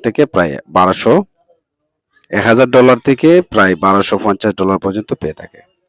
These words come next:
আবার অন্যদিকে যারা বৈধ, অবৈধভাবে রোমানিয়া প্রবেশ করে কাজ করে, তারা সর্বনিম্ন বেতন আনুমানিক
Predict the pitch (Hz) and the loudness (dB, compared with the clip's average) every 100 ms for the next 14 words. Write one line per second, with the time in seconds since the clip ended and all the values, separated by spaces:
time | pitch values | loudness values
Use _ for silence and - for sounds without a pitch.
0 | _ _ _ _ _ _ - - 117 135 | _ _ _ _ _ _ -14 -4 2 4
1 | 135 131 147 147 120 117 117 - 98 113 | 4 4 2 2 2 2 2 0 0 2
2 | 120 - 107 113 135 147 143 135 123 123 | 4 2 2 2 2 4 4 4 2 2
3 | 123 123 113 107 104 - 104 98 - 95 | 0 0 0 0 0 -2 -2 -2 -4 -6
4 | - 95 92 95 98 107 101 101 95 92 | -4 -6 -4 -4 -4 -2 -2 -4 -4 -6
5 | - 90 85 82 78 | -4 -2 0 -2 -6